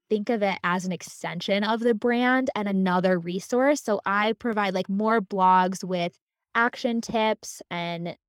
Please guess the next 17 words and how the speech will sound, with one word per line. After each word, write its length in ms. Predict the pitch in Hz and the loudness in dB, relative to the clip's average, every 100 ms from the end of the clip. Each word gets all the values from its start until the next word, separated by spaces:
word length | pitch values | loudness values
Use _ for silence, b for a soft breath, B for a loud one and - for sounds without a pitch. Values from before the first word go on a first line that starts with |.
| _ _ | _ _
steps 640 | - - 185 185 - - - | -10 0 2 2 -2 -18 -10
on 520 | 170 175 170 170 170 175 _ _ _ | -6 -2 -2 -2 -4 -10 _ _ _
resume 480 | 247 262 240 233 226 | 2 2 2 0 2
writing 540 | 220 208 208 208 202 | 2 4 4 2 0
or, 60 | 190 | -2
like, 180 | 185 - | -4 -4
things 200 | 190 185 | -4 -4
to 120 | - | -4
eliminate 480 | 220 262 247 233 226 | -2 2 2 0 -2
from 200 | - 214 | -4 -4
your 100 | 214 | -2
resume 500 | 208 202 208 202 196 | -2 -4 -2 -2 -2
or 100 | - | -4
my 120 | 180 170 | -6 -6
favorite 400 | 175 - - - | -6 -6 -8 -4
job 360 | 254 226 214 | 0 2 2
boards. 560 | 226 214 208 202 202 - | 0 2 2 2 0 -6